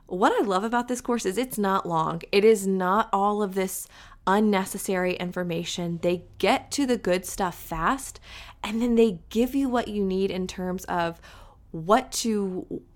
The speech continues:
do with your baby, these, uh, postural changes that you can make, that you can implement, uh, breastfeeding support that is just so helpful. Uh, if you want to join that, there is going to be a link in the show notes, and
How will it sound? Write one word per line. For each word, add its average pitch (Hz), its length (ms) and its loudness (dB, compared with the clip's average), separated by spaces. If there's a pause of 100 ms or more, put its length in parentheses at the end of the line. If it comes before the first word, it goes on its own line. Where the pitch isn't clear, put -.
do 226 340 4
with 202 220 2
your 190 100 2
baby, 175 460 -6
these, 180 360 -2
uh, - 220 -8
postural 226 840 0
changes 202 480 -2
that - 120 -4
you 180 120 -4
can 175 280 -6
make, 175 280 -4
that - 100 -6
you 175 100 -6
can 175 300 -6
implement, 190 640 -6 (340)
uh, - 140 -6 (120)
breastfeeding 196 640 2
support - 540 -4
that 175 180 -6
is 165 140 -12
just - 440 -4
so 196 480 0
helpful. - 640 -6 (580)
Uh, 214 140 -4
if 196 140 -4
you 247 180 4
want 220 400 2
to 233 100 -4
join 196 300 0
that, 240 240 0
there 214 120 0
is 190 200 0
going 196 240 0
to 202 100 -8
be 202 140 -4
a 190 80 -2
link 185 240 -4
in 208 80 -2
the 196 80 -2
show 185 260 -4
notes, 180 440 -6
and 185 280 -2